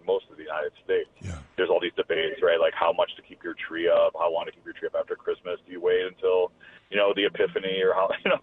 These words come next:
Speaker 1: all these things? But this is certainly one thing in the culture I married into.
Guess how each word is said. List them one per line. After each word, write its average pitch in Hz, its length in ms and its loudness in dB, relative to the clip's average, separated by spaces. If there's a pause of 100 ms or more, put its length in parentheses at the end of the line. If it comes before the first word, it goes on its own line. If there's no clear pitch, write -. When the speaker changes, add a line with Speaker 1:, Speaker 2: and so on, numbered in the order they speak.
(100)
Speaker 1:
all 120 160 4
these 117 180 -6
things? 110 240 0 (440)
But 107 100 0
this 147 160 0
is 123 140 -2
certainly 107 260 2
one 104 240 2
thing 95 140 2
in 90 80 -2
the 90 100 0
culture 92 340 2
I 107 120 4
married 82 340 2
into. 82 320 -12